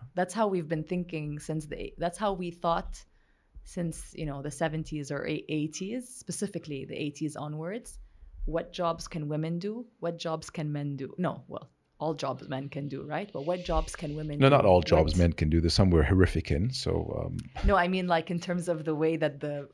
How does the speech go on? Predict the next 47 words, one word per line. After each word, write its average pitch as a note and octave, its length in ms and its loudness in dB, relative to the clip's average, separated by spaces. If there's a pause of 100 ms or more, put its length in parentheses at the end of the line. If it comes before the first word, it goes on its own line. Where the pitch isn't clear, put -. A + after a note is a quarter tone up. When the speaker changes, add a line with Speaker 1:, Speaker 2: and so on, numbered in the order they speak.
Speaker 1:
economy F3+ 580 0
was D3 200 -6
structured, - 500 -4
Speaker 2:
Yeah. F#3+ 180 8
Speaker 1:
the F3 60 2
jobs F3 340 2
were E3 120 -2
open E3+ 360 0
to F#3+ 120 -2
men. D3+ 340 0
Speaker 2:
It, - 140 -4
it B2 60 0
was G#2+ 180 2
m- G#2 120 2
Speaker 1:
And F3+ 420 4
which G#3+ 300 0
jobs F#3 340 2
can F#3+ 140 -4
we E3+ 80 -2
integrate E3+ 640 -2
women F3 280 0
into? F3 560 -4
Speaker 2:
Mm. F#2+ 260 0
Speaker 1:
And F3+ 180 -2
there A3 160 2
was F#3 300 2
that D3 420 -2
period E3+ 400 0
of C#3 100 -4
our, E3 640 -2
uh, D#3 100 -10
hi-, D#3 320 -8
history E3+ 680 -8
in D3+ 320 -6
the D3 240 -4
two F3 140 -6
thousands D3 640 -4 (320)
where D#3 560 2 (400)
the D3+ 120 0
way E3+ 280 2
to F#3+ 140 -6
bring E3 200 -2
women D#3 260 -2
into D3 160 -8
the D3 100 -2
workforce D#3 580 -4
was D3+ 160 -8